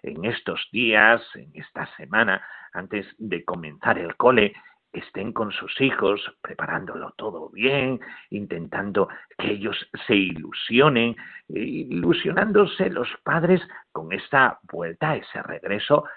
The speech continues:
al cole. El segundo, eh, darles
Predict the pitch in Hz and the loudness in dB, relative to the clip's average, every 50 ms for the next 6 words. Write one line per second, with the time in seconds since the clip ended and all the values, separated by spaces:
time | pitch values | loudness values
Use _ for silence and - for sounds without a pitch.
0 | - _ _ - - 87 82 - - 104 101 92 85 80 - - _ _ _ _ | -20 _ _ 0 0 0 0 2 4 4 4 4 4 -2 -4 -8 _ _ _ _
1 | _ - - 98 101 92 92 92 - - - 92 80 127 196 208 160 113 - - | _ -6 -4 -2 -2 -2 -4 -8 -8 -4 -6 -2 2 4 4 6 6 4 4 2
2 | - - _ _ _ _ _ - - - 85 - 101 90 95 104 107 117 120 | -6 -16 _ _ _ _ _ -10 -10 -6 0 2 2 4 4 4 4 4 4